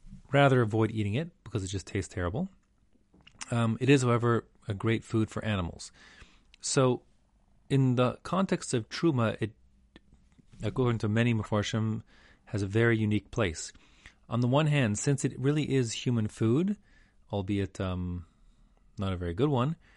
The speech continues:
it's subject to the halachas of Truma. Because remember, if things are not edible by humans, there's no Truma requirement.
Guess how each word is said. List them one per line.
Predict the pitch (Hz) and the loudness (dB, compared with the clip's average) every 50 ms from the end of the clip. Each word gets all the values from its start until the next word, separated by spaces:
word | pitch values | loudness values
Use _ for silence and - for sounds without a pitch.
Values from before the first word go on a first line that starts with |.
| _ _ - - _ _ _ _ | _ _ -20 -20 _ _ _ _
it's | - 123 - - | -4 -4 -4 0
subject | - 120 117 107 117 113 - - | 2 2 2 4 2 2 0 0
to | - | -2
the | 117 | 0
halachas | 117 107 104 101 98 - 107 110 | 0 2 0 0 0 -2 -4 -4
of | 127 - | -6 -6
Truma. | - - 208 170 117 82 85 - - - - | 0 0 2 2 2 0 -4 -8 -14 -16 -14
Because | - - 123 107 110 | -6 -4 -4 -2 0
remember, | 110 113 110 107 107 | 0 0 2 2 2
if | 104 | 0
things | - - - - 120 113 110 | -2 -4 -4 -2 0 0 0
are | 107 | 2
not | 110 113 117 113 - - - - | 2 2 0 0 -4 -10 -6 -2
edible | 117 107 101 98 | -2 0 2 2
by | 92 95 95 | 2 2 0
humans, | 113 143 147 147 147 147 143 135 - - _ _ _ _ _ _ - | 2 2 2 2 2 0 -2 -6 -10 -16 _ _ _ _ _ _ -4
there's | 117 107 | -2 0
no | 104 110 107 104 | 2 2 0 0
Truma | - - 104 98 95 | 0 -4 -4 -2 -4
requirement. | 95 - - 95 90 90 - 104 | -4 -4 -4 -6 -6 -6 -8 -10